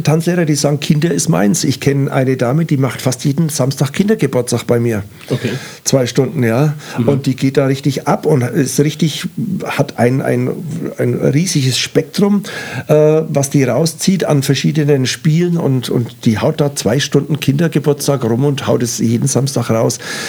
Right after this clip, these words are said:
Speaker 2: Okay.
Speaker 1: Könnte ich jetzt wieder nicht. Es ist sehr
Speaker 2: Ja.
Speaker 1: anstrengend, ne? Aber
Speaker 2: Mhm.
Speaker 1: es gibt so immer die verschiedenen Tanzlehrer, die irgendwie was besonders können.
Speaker 2: Mhm.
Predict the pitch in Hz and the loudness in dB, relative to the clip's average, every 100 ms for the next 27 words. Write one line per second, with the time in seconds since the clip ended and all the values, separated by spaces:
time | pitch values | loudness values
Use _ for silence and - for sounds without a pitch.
0 | 127 - - 135 - - 123 127 127 135 | -4 -2 -4 -6 -6 -2 0 0 0 -2
1 | 131 156 147 131 139 170 - - 143 127 | 0 0 2 2 2 2 -2 -4 0 2
2 | 135 139 123 156 165 - 117 107 95 104 | 2 2 2 2 0 0 0 2 0 2
3 | 139 - - - - 147 - 170 - 160 | 0 -2 -12 -4 2 2 2 -2 0 0
4 | 147 - - 156 202 202 - 143 196 196 | 0 -4 -2 0 2 0 0 0 2 2
5 | 160 127 160 190 196 165 147 - 170 175 | 2 -2 0 2 2 2 0 2 0 2
6 | 165 160 160 - 139 139 156 165 - 143 | 0 0 -2 0 0 2 2 0 2 2
7 | 135 101 - - | 2 -2 -4 -4